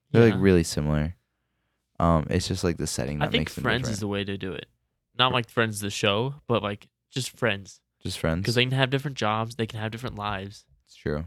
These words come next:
Speaker 2: but they all, like, come to the same place, do the same stupid things.
Speaker 1: Right.
Speaker 2: So, like, just friends who live together is, like, the best way.
Speaker 1: Okay. Okay, what about ikea employees,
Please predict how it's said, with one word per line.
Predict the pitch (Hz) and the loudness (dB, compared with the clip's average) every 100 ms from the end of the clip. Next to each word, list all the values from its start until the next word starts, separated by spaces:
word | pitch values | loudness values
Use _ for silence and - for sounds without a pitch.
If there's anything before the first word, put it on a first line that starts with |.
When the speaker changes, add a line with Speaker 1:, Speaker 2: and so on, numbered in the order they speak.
| - | -6
Speaker 2:
but | 110 | -2
they | 107 | 2
all, | 107 | 4
like, | 110 107 | 2 0
come | 117 110 | -2 -2
to | |
the | 107 | -2
same | - 104 104 | -2 -2 -2
place, | 107 107 | -4 -4
do | - | -6
the | 98 | -4
same | - 98 101 | -4 -4 -4
stupid | - 101 92 | -6 -8 -6
things. | 92 92 - - - | -8 -10 -14 -20 -8
Speaker 1:
Right. | 82 73 69 - _ _ _ _ _ _ | -4 -4 -6 -12 _ _ _ _ _ _
Speaker 2:
So, | - 107 | -4 -2
like, | 104 | -2
just | 120 - | -2 -2
friends | - 110 110 | -2 -2 -4
who | |
live | 101 101 | -6 -6
together | 113 117 127 - | -4 -2 -2 -4
is, | 107 | -8
like, | 107 | -8
the | - | -10
best | - 98 - | -10 -8 -8
way. | - - - _ _ _ _ _ _ _ _ _ _ | -10 -14 -20 _ _ _ _ _ _ _ _ _ _
Speaker 1:
Okay. | 101 101 - 101 - | -8 -6 -8 -10 -8
Okay, | 98 95 | -2 -2
what | 87 107 | 0 0
about | 117 101 92 - _ _ _ _ _ _ _ _ _ _ _ _ _ _ _ _ _ _ | 2 4 2 0 _ _ _ _ _ _ _ _ _ _ _ _ _ _ _ _ _ _
ikea | 92 95 - 120 101 | 0 0 4 6 6
employees, | 82 - 80 82 92 - | 4 0 -2 -2 -4 -10